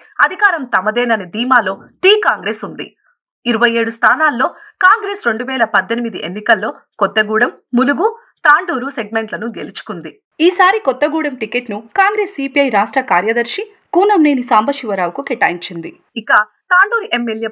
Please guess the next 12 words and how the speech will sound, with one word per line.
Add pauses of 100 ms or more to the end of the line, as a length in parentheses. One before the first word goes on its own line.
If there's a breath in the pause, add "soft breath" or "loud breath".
పైలట్
రోహిత్
రెడ్డి (280)
కాంగ్రెస్
పార్టీకి
రాజీనామా (120)
చేసి (160)
బీఆర్ఎస్
పార్టీలో
చేరిన
విషయం
తెలిసిందే.